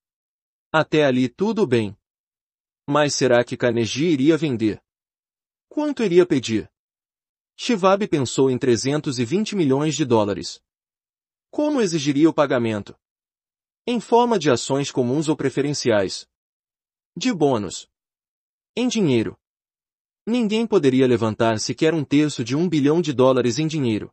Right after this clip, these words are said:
Houve uma partida de golfe em janeiro, nos campos gelados de Saint Andrews, em Westchester, com Andrew todo enrolado em suéteres, e Charlie conversando animadamente,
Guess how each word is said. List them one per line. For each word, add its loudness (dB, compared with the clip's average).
Houve 4
uma 0
partida 0
de -4
golfe 4
em -2
janeiro, -2
nos 0
campos 0
gelados 2
de -4
Saint -4
Andrews, -2
em -2
Westchester, 0
com 0
Andrew 0
todo 4
enrolado 2
em -4
suéteres, -4
e -2
Charlie 0
conversando 0
animadamente, 0